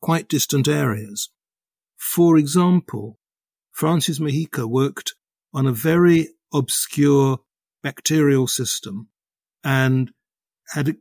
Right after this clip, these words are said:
great difficulty getting funding for it because everybody said, "Oh, it's just to do with bacteria, it's not very relevant, it's not very interesting."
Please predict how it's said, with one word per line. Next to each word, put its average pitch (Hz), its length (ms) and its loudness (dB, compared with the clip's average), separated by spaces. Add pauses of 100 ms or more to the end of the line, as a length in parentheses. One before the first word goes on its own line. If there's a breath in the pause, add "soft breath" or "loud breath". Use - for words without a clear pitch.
great 214 260 4
difficulty 123 680 -4
getting 127 260 0
funding 127 380 0
for 117 220 -6
it - 60 -12
because 135 220 -6
everybody 147 380 0
said, 127 160 -2
"Oh, 135 160 2
it's 120 100 -6
just - 220 -2
to 127 80 -6
do 123 100 0
with 117 120 -2
bacteria, 151 560 2
it's 120 120 -8
not 127 160 -8
very 117 220 -6
relevant, 143 480 0
it's 113 100 -10
not 131 140 -12
very 120 180 -4
interesting." 151 580 0